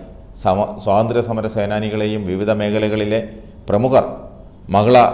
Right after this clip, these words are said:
യുവജന, വിദ്യാർത്ഥി വിഭാഗങ്ങളിൽ നിന്ന് തെരഞ്ഞെടുക്കപ്പെട്ടവർ, കോളേജ് യൂണിയൻ ഭാരവാഹികൾ,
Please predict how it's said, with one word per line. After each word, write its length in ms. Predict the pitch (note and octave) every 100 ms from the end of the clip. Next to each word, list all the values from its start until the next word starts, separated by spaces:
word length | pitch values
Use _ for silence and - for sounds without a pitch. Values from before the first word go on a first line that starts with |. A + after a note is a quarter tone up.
| - -
യുവജന, 320 | G2+ A#2 B2 B2 - -
വിദ്യാർത്ഥി 460 | F#2+ A2+ A#2+ A#2 A2+
വിഭാഗങ്ങളിൽ 420 | F#2+ A2 G#2+ G#2+ G2+
നിന്ന് 200 | G2 G2+ G2 - -
തെരഞ്ഞെടുക്കപ്പെട്ടവർ, 800 | G2 A2+ G#2 G#2 F#2+ F2+ D#2+ D2 - - - - - -
കോളേജ് 400 | G2 A2+ A2+ A2 A2
യൂണിയൻ 300 | G#2+ G#2+ G2+ - - F2
ഭാരവാഹികൾ, 720 | F#2+ G2+ A2 F2 D#2 C#2+ C#2